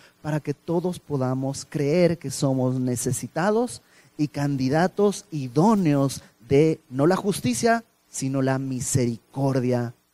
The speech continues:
de Dios. La misericordia y la gracia de Dios se han extendido sobre nosotros y se van a extender sobre los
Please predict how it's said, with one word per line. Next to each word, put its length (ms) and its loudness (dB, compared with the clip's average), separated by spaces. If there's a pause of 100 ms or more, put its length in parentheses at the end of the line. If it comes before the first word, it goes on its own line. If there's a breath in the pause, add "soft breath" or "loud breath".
(260)
de 100 -8
Dios. 480 -16 (1700)
La 140 -12
misericordia 880 -2
y 40 -2
la 240 -4 (120)
gracia 520 -4
de 100 -4
Dios 300 -2 (260 loud breath)
se 160 -4
han 80 0
extendido 580 0
sobre 280 -2
nosotros 600 0 (300 loud breath)
y 120 -2
se 160 -2
van 180 -2
a 60 -2
extender 640 -2
sobre 680 -2
los 680 -4